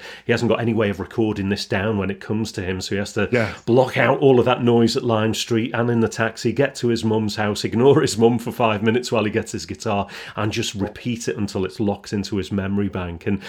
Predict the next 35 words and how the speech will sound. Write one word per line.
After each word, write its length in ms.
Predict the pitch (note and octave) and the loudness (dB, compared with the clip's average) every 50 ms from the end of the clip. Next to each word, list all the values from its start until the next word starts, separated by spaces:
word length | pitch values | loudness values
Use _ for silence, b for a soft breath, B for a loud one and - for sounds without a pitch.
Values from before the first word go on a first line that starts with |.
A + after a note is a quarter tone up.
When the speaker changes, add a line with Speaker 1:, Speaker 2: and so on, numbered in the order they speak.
| B B B B | B B B B
Speaker 1:
of 80 | - - | -10 -2
course, 300 | - E3+ D3+ A#2+ - - | 2 2 2 2 -2 -6
it's 160 | - - - | -8 -8 -8
so 320 | - - - C#3 C#3 C#3 | -8 -4 -4 -4 -4 -4
handy 340 | - - C3 B2 C3 C3 C3+ | -4 -4 -4 -2 -2 -2 -2
to 140 | B2 - C3 | -2 -2 -2
have 140 | A#2+ A#2 F#2+ | -4 -2 0
your 240 | A2 A2+ G#2+ G#2 G2 | 0 0 2 2 0
iPhone 600 | F#2+ F#2 G2+ G#2 - - - G#2+ G2+ G2+ G2+ F#2+ F#2+ | 0 -2 -2 -4 -4 -4 -2 0 0 0 0 0 0
or 240 | F#2+ F#2 F#2 F#2+ G2+ | 0 0 0 0 0
whatever 340 | G2+ A2 G#2 G#2 G2 - G#2 | -2 -2 -2 -2 -4 -4 -4
device 460 | - G#2 E2+ G2 G2+ F#2+ F2+ - - | -6 -4 -4 -2 -4 -4 -4 -6 -8
you've 120 | G#2 - | -8 -4
got 180 | - G2+ F#2 F#2+ | -4 -4 -2 -2
with 180 | A2+ G#2 G#2 | -2 -4 -2
you, 120 | G#2 G#2 F#2+ | -2 -4 0
but 180 | - A2+ A2+ | 2 0 2
there's, 180 | - C3+ B2 - B B B B B B B B B B _ | 2 -2 -4 -4 B B B B B B B B B B _
I 60 | - | 0
don't 140 | F3 F3+ D3 | 4 4 4
know, 80 | B2+ B2+ | 6 4
there's 180 | B2 A2+ - | 2 0 0
something 500 | - E3+ D#3 - D3+ B2+ A#2 A#2 A#2 A2+ A#2 | 0 -2 0 0 0 2 2 2 2 0 0
really 400 | B2 A#2+ B2+ B2+ B2 A#2 A#2 A2 | 0 2 4 4 4 4 2 0
charming 540 | - - - - A2+ G#2+ G#2+ G#2+ G#2+ A2 G#2+ | -2 -6 -4 -2 -2 -2 -2 -2 -2 0 0
and 160 | G#2 G2 F#2 | 0 0 0
magical 480 | F#2+ F#2 G2 - - A#2 A2+ - A2 | -2 -4 -4 -6 -6 -8 -4 -2 -4
about 300 | G#2 - G2+ G2+ G2+ - | -2 -2 -2 -2 -2 -2
doing 180 | - G2 F#2+ F#2 | -2 -2 0 -2
it 80 | G2+ G2+ | -2 -2
the 120 | G#2 G2 | -2 -2
old-fashioned 640 | F#2 F2+ F2+ - - A2 G2 - - - G#2+ F#2+ G2 | -2 -2 -6 -6 -6 -8 -6 -6 -4 -4 -4 -2 -2
way, 220 | F#2+ F#2+ F2+ F2+ | -4 -4 -4 -6
isn't 220 | F#2 F2+ - G#2+ G2+ | -8 -8 -8 -10 -10
there? 140 | F#2+ E2+ | -10 -10